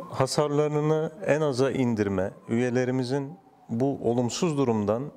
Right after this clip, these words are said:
en az şekliyle etkilenmesi için, e, birçok çalışma yaptık. Hem depremde hem deprem sonrası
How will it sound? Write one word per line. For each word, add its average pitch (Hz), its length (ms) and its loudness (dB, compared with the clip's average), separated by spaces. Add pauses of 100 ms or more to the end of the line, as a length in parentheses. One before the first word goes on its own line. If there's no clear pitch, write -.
(120)
en 143 160 2
az 147 140 0
şekliyle 113 500 0
etkilenmesi 113 720 0
için, 143 260 -2 (1040)
e, - 580 0
birçok 170 360 0
çalışma 101 420 0
yaptık. - 340 -4
Hem 156 200 2
depremde 135 580 0
hem 139 240 -2
deprem 139 360 -2
sonrası 131 640 -2